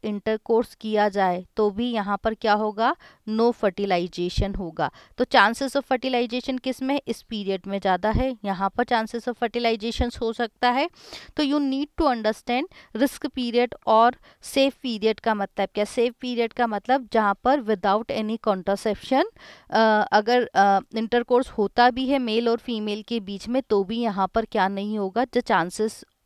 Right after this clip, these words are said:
of a female become pregnant will be the less। तो यहाँ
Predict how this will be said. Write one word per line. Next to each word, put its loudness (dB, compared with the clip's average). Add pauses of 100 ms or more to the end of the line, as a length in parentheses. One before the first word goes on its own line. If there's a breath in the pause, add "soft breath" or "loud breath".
(380)
of 6
a 0
female -6
become -4
pregnant -2
will -6
be -2
the 4 (360 loud breath)
less। 2 (440 loud breath)
तो 0
यहाँ 4